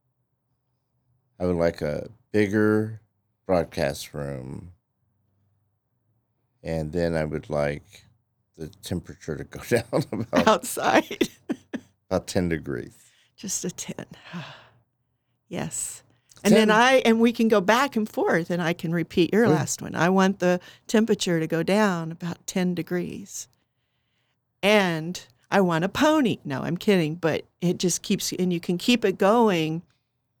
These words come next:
Speaker 2: as long as you want to.
Speaker 1: You know, my thoughts about you, if I was describing you, I think that you're probably one of the most courageous people that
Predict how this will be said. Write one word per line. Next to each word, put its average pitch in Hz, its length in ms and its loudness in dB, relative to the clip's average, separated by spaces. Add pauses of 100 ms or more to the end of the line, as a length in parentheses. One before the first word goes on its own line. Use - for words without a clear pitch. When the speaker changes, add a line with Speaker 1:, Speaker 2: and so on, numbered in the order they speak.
(220)
Speaker 2:
as 180 140 2
long 180 260 4
as 175 80 -2
you 170 80 -6
want 170 240 -4
to. - 100 -12 (1700)
Speaker 1:
You 113 120 4
know, 123 160 6
my 113 300 4
thoughts 95 540 2
about 80 520 0
you, 69 500 -8 (640)
if 87 180 -6
I 101 140 6
was 95 280 0
describing 73 680 -2
you, 50 260 -14 (1040)
I 85 80 -2
think 95 380 -4
that 80 200 -8
you're 85 120 -4
probably 82 960 -2 (800)
one 92 200 0
of 80 100 0
the 80 100 -2
most 80 320 -4
courageous 80 880 -2
people 71 480 -8
that 64 320 -6